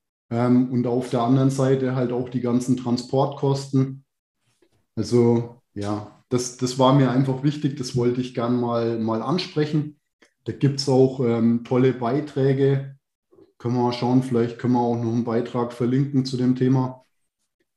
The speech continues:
Ähm, ja, und von dem her ein unerwartetes Problem bei dem ganzen Thema Softdrinks ist halt wirklich einfach die eingedoste Flüssigkeit, die dann so sich über den Planeten bewegt.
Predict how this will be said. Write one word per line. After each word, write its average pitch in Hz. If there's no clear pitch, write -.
Ähm, 113
ja, 98
und 104
von 117
dem 123
her 127
ein 135
unerwartetes 127
Problem 127
bei 123
dem 120
ganzen 120
Thema 123
Softdrinks 147
ist -
halt 117
wirklich 123
einfach 123
die -
eingedoste 131
Flüssigkeit, 139
die 131
dann 123
so 117
sich 127
über 127
den 123
Planeten 143
bewegt. 143